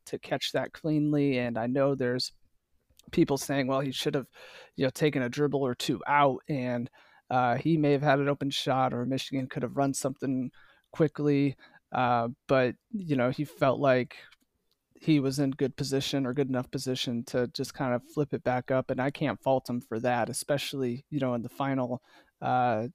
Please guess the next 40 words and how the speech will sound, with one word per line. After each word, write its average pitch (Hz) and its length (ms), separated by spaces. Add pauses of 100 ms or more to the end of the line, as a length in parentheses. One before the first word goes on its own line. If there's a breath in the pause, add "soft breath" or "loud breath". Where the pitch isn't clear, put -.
(200)
ten-ish 156 520
seconds 151 580
at 147 180
that 139 220
point. 135 420
I'm, 127 160 (440 loud breath)
I - 40
really 220 200
don't 143 100
have 135 160
any 151 260
problems 139 720
with 139 140
the - 80
shots 139 460
Michigan - 420
got, 135 260
and - 80
I 127 60
don't 156 220
think, 123 340
uh, 90 140 (180)
anybody 131 500
could, - 380
because - 480 (540 soft breath)
by 147 180
and 139 120
large, 143 260
they 127 160
were 123 160
good 131 240
shots. - 500
Even 190 340 (480 soft breath)
the 143 60
shot 139 320
Wagner 147 380
got 127 260
at 139 140
the 143 320
end, 120 320